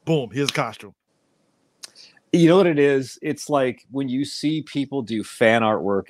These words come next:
Speaker 2: and they take Marvel cinematic costumes and they expand upon it. Marvel,
Speaker 1: Mm,
Speaker 2: Marvel
Speaker 1: yeah.
Speaker 2: costumes are known for, like, paneling, seams, uh, piping,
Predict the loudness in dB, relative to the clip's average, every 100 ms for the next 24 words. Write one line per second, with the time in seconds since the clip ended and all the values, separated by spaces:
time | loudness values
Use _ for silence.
0 | -8 -4 -4 -6 -4 -2 -4 -6 -2 -2
1 | 0 -2 -4 -10 _ _ -4 -2 0 -2
2 | -4 -2 0 -2 -6 -10 -8 -10 -8 -6
3 | 0 2 2 2 -2 -2 -2 4 4 6
4 | 4 2 0 -8 -10 -10 -12 -10 2 4
5 | 6 4 2 -4 _ 2 2 2 -2 -10
6 | -8 -10 -8 -4 -4 -6 -10 -12 -10 -8
7 | -8 -10 _ _ -10 -8 -8 -8 -8 -10
8 | -10 -12 -16 _ -16 -12 -8 -6 -4 -6
9 | -6 -6 -6 -6 -8 -12 _ _ _ _
10 | _ -2 -2 -2 -2 -2 -2 -6 -6